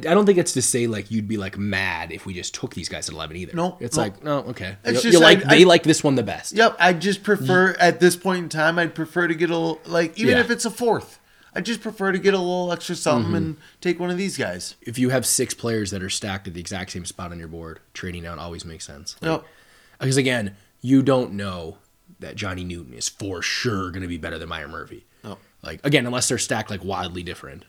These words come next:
Speaker 1: But if you're like, "Hey, they're, here's the same," sure, we like Johnny Newton slightly better, but we don't know.
Speaker 2: Yep.
Speaker 1: Trade down, get a third, and take the other guy, sure. Um, I mean, Addison went fourth in a four receiver run.
Speaker 2: Yeah.
Speaker 1: You know,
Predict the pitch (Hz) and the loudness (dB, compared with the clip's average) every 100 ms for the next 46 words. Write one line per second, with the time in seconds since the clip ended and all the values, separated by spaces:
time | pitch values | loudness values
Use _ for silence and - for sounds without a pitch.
0 | _ 82 73 - 135 127 98 123 113 95 | _ -16 -14 -4 0 0 -2 -4 -4 -2
1 | 113 107 95 101 104 123 - - - - | -4 -4 -4 -6 -6 -8 -10 -16 -2 6
2 | 170 139 123 123 120 120 98 - 107 101 | 6 6 2 0 -2 -2 -4 -4 -4 -4
3 | 90 95 117 - 165 170 71 65 67 71 | -6 -6 -6 -4 -2 -2 -4 -8 -8 -6
4 | 101 - - 135 147 - _ _ - 139 | -8 -8 -8 -8 -8 -10 _ _ 0 2
5 | 127 113 107 107 - 98 98 90 98 87 | 2 -2 -4 -6 -6 -6 -6 -8 -12 -10
6 | 87 92 95 98 - 85 - - - - | -8 -6 -6 -8 -12 -14 -18 -20 -20 -20
7 | _ - 101 90 139 151 120 107 _ _ | _ -6 -4 -2 2 2 2 -6 _ _
8 | _ _ _ - 131 180 - 151 120 - | _ _ _ -2 2 2 4 2 0 -6
9 | - - 131 90 - - _ _ _ _ | -6 0 0 0 -6 -20 _ _ _ _
10 | _ - 110 - - 113 107 101 _ _ | _ -8 -8 -6 -2 0 -2 -6 _ _
11 | 117 104 113 101 92 98 80 90 _ _ | -8 -6 -4 -4 -4 -6 -8 -14 _ _
12 | _ _ _ - 110 104 98 _ _ _ | _ _ _ -14 -10 -10 -12 _ _ _
13 | _ _ - 101 90 | _ _ -12 -8 -8